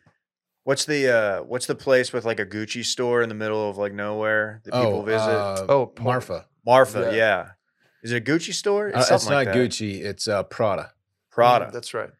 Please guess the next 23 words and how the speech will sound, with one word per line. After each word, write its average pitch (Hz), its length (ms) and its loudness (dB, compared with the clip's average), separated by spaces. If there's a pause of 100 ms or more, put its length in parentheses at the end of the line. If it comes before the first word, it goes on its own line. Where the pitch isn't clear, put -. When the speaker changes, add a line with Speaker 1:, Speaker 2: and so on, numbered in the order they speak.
Speaker 3:
That's - 160 -20
right. 101 240 -14
Speaker 1:
Should - 180 -4
we 127 100 -2
do 131 180 -2
that, 120 240 6
but 113 120 2
it's 104 200 -4
Wash 101 340 0
Media? 95 460 -14 (120)
So 113 200 -2
we've 107 140 -6
got, 107 280 2
you 117 100 -10
could 107 220 -8
get, 107 220 -2
like, 104 180 -2
Speaker 2:
So 95 480 0
Speaker 1:
a, 113 60 -8
a 107 40 -4
shirt 113 380 0
like 101 240 -8
this - 340 -8